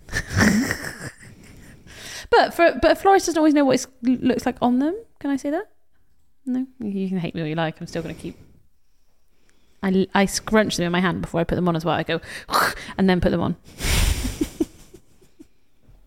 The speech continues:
Are you not talking?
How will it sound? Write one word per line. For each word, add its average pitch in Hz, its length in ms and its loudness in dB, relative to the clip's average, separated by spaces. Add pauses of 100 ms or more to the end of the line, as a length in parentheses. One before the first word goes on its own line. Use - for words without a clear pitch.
(2750)
Are 214 60 2
you 202 80 2
not 185 140 -4
talking? 196 340 -12